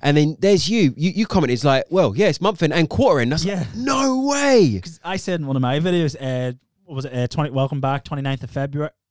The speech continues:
Speaker 2: no, sorry, October, or September. <laughs> I was going all over the place. I
Speaker 1: Yeah.
Speaker 2: didn't do an introduction.
Speaker 1: <laughs>
Speaker 2: I was still thinking it was February.
Speaker 1: How, how are we at the last quarter of the year?
Speaker 2: I, I say, I say this every year. "Oh, this,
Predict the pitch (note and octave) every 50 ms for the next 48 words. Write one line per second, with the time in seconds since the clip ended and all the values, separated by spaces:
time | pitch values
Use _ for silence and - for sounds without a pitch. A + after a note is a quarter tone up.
0 | _ _ _ A#2+ A2+ - - B2 A#2 A2+ G#2+ F#2+ - - C#3 C#3 D3+ E3 E3 D#3
1 | - _ _ _ _ _ _ A#2 - - - D3 - - - C#3+ E3 F3+ F3+ E3
2 | - - E3 _ _ _ _ _ _ _ - C#3+ D#3 C#3+ - - B2+ - - C3
3 | C3 B2+ B2 A#2+ A#2+ C3+ C#3+ - _ D#3 C3 A#2+ - - _ _ - D#3+ E3 G3
4 | G3+ - - D#3 C3 B2 B2 A#2+ B2 A#2+ - - - A3 - - A3 E3+ - -
5 | - _ _ - F3 F#3 F#3 - - D#3 C#3+ - C3+ A#2+ A#2 A#2 A2+ G#2+ - C#3
6 | C3 C#3 D#3+ F3+ E3+ D#3+ D3+ - _ _ _ _ - - G#3 A#3 - _ - -
7 | A3+ C4+ D4+ D4 C#4+ B3+ A#3+ - - A3+ A#3+ G#3 - - _ _ _ _ _ C3+
8 | C#3+ E3 E3+ E3+ D3 - - - G#3+ G3 - B2 G2 A2 A#2 C3 D#3 D3 G#2 E2
9 | - _ _ _ - D#3 - - D3 F3 - - F3 E3 - C3+ D3+ E3+ - -
10 | F3 D3+ C#3 C3 A#2 - B2+ A#2+ B2 A2 G#2+ G#2 G#2 G#2+ A2 A2 G#2 - _ _
11 | _ _ _ _ _ _ - C#3+ C#3 C3+ - A#2+ - -